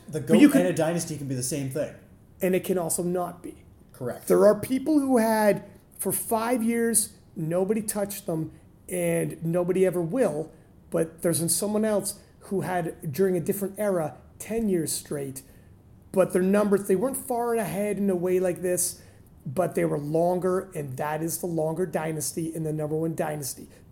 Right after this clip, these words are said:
Speaker 2: Do not lose sight of that, 'cause it's important, okay? And you're going to see when we get to certain sports, you're like, "Oh, really? I would have said this person." We're not saying the greatest. We're saying dynasty. Check
Speaker 1: Yep.
Speaker 2: yourself. All right.
Speaker 1: All right.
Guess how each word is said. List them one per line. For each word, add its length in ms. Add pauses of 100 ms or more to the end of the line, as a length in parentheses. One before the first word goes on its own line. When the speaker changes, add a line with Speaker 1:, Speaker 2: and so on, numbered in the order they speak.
(120)
Speaker 2:
Do 220
not 260
lose 260
sight 300
of 100
that, 340 (140)
'cause 160
it's 120
important, 720 (520)
okay? 400 (160)
And 140
you're 120
going 360
to 120
see 720 (220)
when 180
we 80
get 240
to 40
certain 300
sports, 420
you're 120
like, 80
"Oh, 140
really? 280
I 60
would 140
have 60
said 220
this 140
person." 360 (160)
We're 100
not 120
saying 220
the 60
greatest. 500 (720)
We're 100
saying 260
dynasty. 520 (760)
Check 180
Speaker 1:
Yep. 60
Speaker 2:
yourself. 420 (520)
All 180
right. 280 (520)
Speaker 1:
All 100
right. 160